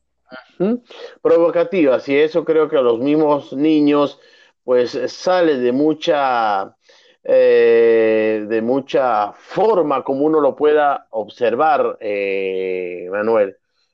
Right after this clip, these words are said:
porque a veces las criaturas es la misma exposición de lo que uno puede ver en la televisión, de explorar en esa mentalidad que recién es aún nuevo, ¿no?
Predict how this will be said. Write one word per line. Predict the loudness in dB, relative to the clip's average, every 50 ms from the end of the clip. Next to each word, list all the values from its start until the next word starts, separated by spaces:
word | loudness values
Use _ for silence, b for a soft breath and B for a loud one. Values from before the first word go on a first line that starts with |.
| _ _ -14
porque | -12 -8 -4 -2
a | -2
veces | -2 0 -2 -2 -2 -2
las | -2 -2 -2 -2
criaturas | -2 0 0 2 2 2 2 2 2 2 2 0 0 -4 -10 -20 _ b b b b b b b _ _ _ _ _ _
es | -4 -4 -4 -4 -4 -10 -16 -8 -4
la | -4 -2 0
misma | 0 2 2 2 0 0 -2 -2 -2 -2 -4
exposición | -4 -4 -6 -6 -4 -4 -8 -10 -6 -2 0 2 2 2 0 0 -2
de | -2 -2
lo | -2 -4
que | -4 -4
uno | -4 -4 -2
puede | 0 2 2 2 2
ver | 2 2
en | 0 0
la | -2
televisión, | -4 -4 -6 -4 -6 -6 -8 -6 -2 0 0 0 0 -2 -4 -2
de | -2 -2
explorar | -2 -2 -6 -4 0 0 2 2 2 2 2 2 2
en | 2 2
esa | 2 0 0 -2 -6
mentalidad | -4 -6 -6 -4 -4 -4 -2 -2 -2 -2 -2 -2
que | -2 -4 -2
recién | -2 -4 -4 -6 -2 0 2 2 2 0 0 -2
es | -2 -2 0
aún | 0 0 2 2 0 0 -2 -4 _ _ _ _ _ _ _
nuevo, | -6 -4 0 0 2 2 2 0 0 -2 -4 -6
¿no? | -8 -8 -10